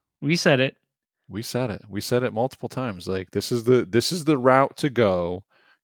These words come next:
Speaker 2: to get your Pogger. That was what? Like, you, well, you said it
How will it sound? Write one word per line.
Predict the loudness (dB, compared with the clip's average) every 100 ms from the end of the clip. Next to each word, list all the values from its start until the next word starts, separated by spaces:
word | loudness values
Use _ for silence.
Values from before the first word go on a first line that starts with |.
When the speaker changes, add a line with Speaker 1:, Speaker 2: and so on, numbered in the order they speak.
| -6
Speaker 2:
to | -2
get | 2 0 0
your | 0
Pogger. | 2 2 0 -6 -16 -18 _ _ _ _ _ _ -6
That | -4
was | -4 -6
what? | -4 -2 -2 -6 -2
Like, | -2 -2
you, | -6
well, | 0 0
you | 2 0
said | 0 2 4
it | 2 -2 -6